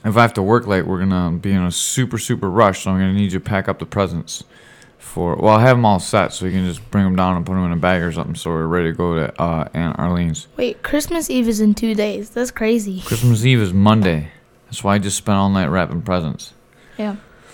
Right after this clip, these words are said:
Speaker 1: And getting presents. <laughs>
Speaker 2: Stinks.
Speaker 1: Yeah. But, you know, that's Christmas.
Speaker 2: We had a good, uh, what, what were you gonna say?
Speaker 1: I said that's Christmas. That's, I mean, like, you get really busy, but, I mean, in, in the end, it's worth it because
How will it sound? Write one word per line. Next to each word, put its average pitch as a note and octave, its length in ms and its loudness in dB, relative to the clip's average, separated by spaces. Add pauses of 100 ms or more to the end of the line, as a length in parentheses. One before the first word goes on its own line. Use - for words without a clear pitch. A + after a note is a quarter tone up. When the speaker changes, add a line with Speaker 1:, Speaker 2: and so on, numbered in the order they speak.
(460)
Speaker 1:
And G#2 140 4
getting G2 280 2
presents. E2+ 580 -6 (500)
<laughs> B2+ 300 10 (600)
Speaker 2:
Stinks. - 540 -10 (300)
Speaker 1:
Yeah. F#2 240 0 (240)
But, F#3+ 320 6 (280)
you F#3 100 4
know, F3+ 340 6
that's F3+ 180 0
Christmas. G3 480 0 (160)
Speaker 2:
We B3 100 0
had C#4+ 100 4
a D4 40 2
good, C#4 320 -2
uh, A#3 300 0 (1080)
what, G#3 240 -8
what A3 140 -6
were A#3+ 80 6
you B3+ 100 4
gonna C4+ 160 4
say? C#4 180 -6 (500)
Speaker 1:
I C3 80 4
said D#3 140 4
that's D#3+ 160 6
Christmas. F3 380 0
That's, A#2+ 240 0
I - 100 2
mean, B2+ 320 2 (520)
like, B2 200 0
you D3 160 6
get D3 140 6
really D3 240 4
busy, B2 340 4
but, B2+ 360 4 (280)
I C#3+ 60 6
mean, D#3 160 8
in, D3 220 4
in D#3+ 200 2
the D#3 120 4
end, F#3 160 6
it's B2 120 0
worth B2 280 6
it G3 140 2
because A2 440 0